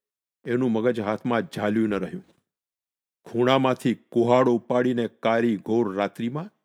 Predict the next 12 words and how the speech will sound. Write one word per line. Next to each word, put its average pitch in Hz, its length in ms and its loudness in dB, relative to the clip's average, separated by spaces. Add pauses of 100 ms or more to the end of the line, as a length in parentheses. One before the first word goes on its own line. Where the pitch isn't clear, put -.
એ 120 120 2
વીરચંદના 127 600 0
ઘર 113 260 -2
તરફ - 320 -2
ધસ્યો. - 280 -10 (840)
બીજે 120 420 2
શ્રાવણે 123 440 0
એ 139 320 0
જ 147 100 -6 (140)
તોતિંગ 127 420 0
ચગડોળ 123 480 0
આગળ 120 320 -2